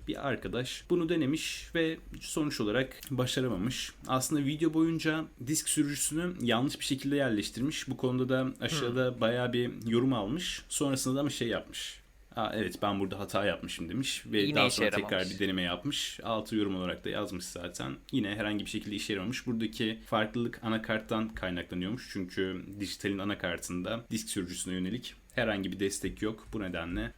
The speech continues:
Speaker 1: harici olarak bir disk sürücüsü takamıyorsunuz.
Speaker 2: E, zaten o kadar basit olamazdı herhalde.
Speaker 1: <laughs> Değil mi? Yani şey, bir akıllı herhalde biz değildik
Speaker 2: <laughs>
Speaker 1: veya o da değildi. Bu saçma bir durum olurdu. Ama ister miydin ya böyle dijital alıp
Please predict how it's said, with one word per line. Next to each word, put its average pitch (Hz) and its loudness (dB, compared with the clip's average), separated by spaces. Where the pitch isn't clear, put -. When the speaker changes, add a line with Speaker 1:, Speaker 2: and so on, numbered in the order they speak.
Speaker 1:
harici 104 -2
olarak 92 -4
bir 95 -4
disk 107 -8
sürücüsü 85 -6
takamıyorsunuz. 92 -4
Speaker 2:
E, 127 2
zaten 139 2
o 156 4
kadar 160 6
basit - -2
olamazdı 120 2
herhalde. 104 -6
Speaker 1:
<laughs> 120 -4
Değil 143 -2
mi? 104 0
Yani 95 4
şey, 95 0
bir 104 6
akıllı 101 2
herhalde 95 2
biz 95 -4
değildik - -2
Speaker 2:
<laughs> - -
Speaker 1:
veya 82 -2
o 87 -4
da 85 -6
değildi. 87 -4
Bu 156 0
saçma 151 -2
bir 139 -6
durum 139 -2
olurdu. 98 0
Ama 147 -2
ister - -2
miydin 120 -2
ya 131 -2
böyle 110 -2
dijital 107 -2
alıp 117 -2